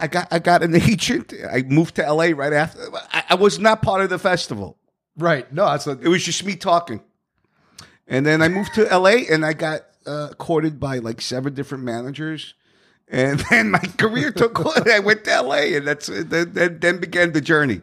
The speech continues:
Speaker 2: That's
Speaker 1: And
Speaker 2: awesome.
Speaker 1: just from, cra-, I, I was not invited to Montreal. There was nothing like that. It was just me schmoozing.
Speaker 2: Okay. Have you been invited since?
Speaker 1: No, no,
Speaker 2: Okay.
Speaker 1: absolutely not.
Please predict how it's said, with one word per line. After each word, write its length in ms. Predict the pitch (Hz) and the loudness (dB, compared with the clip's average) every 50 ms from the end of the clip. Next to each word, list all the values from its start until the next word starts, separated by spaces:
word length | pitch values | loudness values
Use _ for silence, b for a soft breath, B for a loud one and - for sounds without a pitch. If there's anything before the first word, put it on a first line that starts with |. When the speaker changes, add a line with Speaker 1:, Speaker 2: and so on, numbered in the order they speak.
| - 120 | -8 -10
Speaker 2:
That's 200 | 127 135 - - | -10 -10 -8 -6
Speaker 1:
And 80 | 127 123 | -2 0
Speaker 2:
awesome. 120 | 143 139 | 0 2
Speaker 1:
just 180 | 147 196 190 - | 4 2 2 2
from, 120 | 208 190 | -2 -6
cra-, 280 | - - - - 120 - - | -6 -6 -6 -6 -6 -4 0
I, 120 | 117 131 139 147 151 156 - | 2 2 4 4 2 0 0
I 40 | |
was 260 | 135 131 139 131 113 123 | 2 2 2 2 4 2
not 180 | 143 139 151 | 2 4 4
invited 500 | 165 165 143 151 139 139 143 147 147 - - | 4 4 4 2 2 2 0 -2 -4 -8 -8
to 60 | 147 | -6
Montreal. 640 | 147 139 143 143 135 - 156 151 147 147 139 - _ | -4 -2 -2 -4 -4 -6 -6 -8 -6 -8 -10 -12 _
There 160 | - 113 113 104 | -12 -10 -8 -8
was 180 | 95 90 95 110 | -10 -8 -4 2
nothing 380 | 113 120 120 123 131 151 135 | 4 4 4 4 4 0 0
like 220 | 127 131 131 127 - | 0 0 -2 -2 -4
that. 280 | 120 117 117 110 - - _ _ _ _ | -4 -4 -4 -6 -8 -12 _ _ _ _
It 60 | - | -10
was 80 | 107 | -4
just 280 | - 104 104 - - - | -2 -2 -2 -2 0 4
me 200 | 110 123 120 113 | 6 6 6 6
schmoozing. 680 | 107 - - 117 117 117 107 92 82 87 85 - - - _ _ - | 4 0 -4 -4 -4 -4 -4 -6 -10 -12 -16 -18 -20 -20 _ _ -4
Speaker 2:
Okay. 320 | 151 175 175 - 117 110 - _ _ _ - | -4 -4 -2 -6 -8 -10 -12 _ _ _ 0
Have 140 | 139 147 151 | 2 2 2
you 60 | 147 | 0
been 180 | 131 135 131 120 | 0 -2 -2 -4
invited 420 | 113 113 107 110 110 107 104 98 | -6 -6 -4 -4 -4 -6 -6 -8
since? 260 | - - 156 156 - - _ | -12 -14 -16 -16 -18 -8 _
Speaker 1:
No, 260 | - - - 320 - - _ - | 2 2 2 2 0 -8 _ -6
no, 120 | 175 185 226 | -2 -2 -2
Speaker 2:
Okay. 180 | 226 - - 180 | -2 0 0 0
Speaker 1:
absolutely 480 | - - - 214 226 294 - 226 233 | 0 0 -2 -4 -6 -4 -2 -2 0
not. 340 | - 233 202 165 131 - - | 2 2 2 2 0 -2 -8